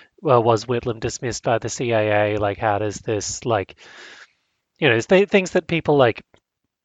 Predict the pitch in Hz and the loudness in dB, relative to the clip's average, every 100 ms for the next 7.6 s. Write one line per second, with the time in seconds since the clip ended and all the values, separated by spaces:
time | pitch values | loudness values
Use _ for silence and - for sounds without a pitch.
0 | _ _ _ _ _ _ - 135 110 - | _ _ _ _ _ _ 0 2 0 -6
1 | _ _ _ 170 165 - 214 233 - - | _ _ _ -4 -2 -2 -2 0 -2 -4
2 | 180 175 - 170 139 127 - 139 123 120 | -6 -6 -6 -4 -4 -6 -8 -4 -2 -2
3 | 117 110 - _ _ _ _ 143 127 131 | -4 -6 -12 _ _ _ _ -2 0 -2
4 | - 175 156 - 156 131 117 _ 180 139 | -4 -4 -4 -4 -2 -2 -4 _ -4 -2
5 | 120 107 113 113 147 - 131 - 123 - | -2 0 0 -4 -6 -14 -12 -6 -6 -6
6 | - 113 110 110 110 104 127 110 107 104 | -6 -4 -4 -8 -14 -8 -4 -4 -6 -8
7 | 101 107 107 135 151 - | -8 -10 -6 -2 -2 -4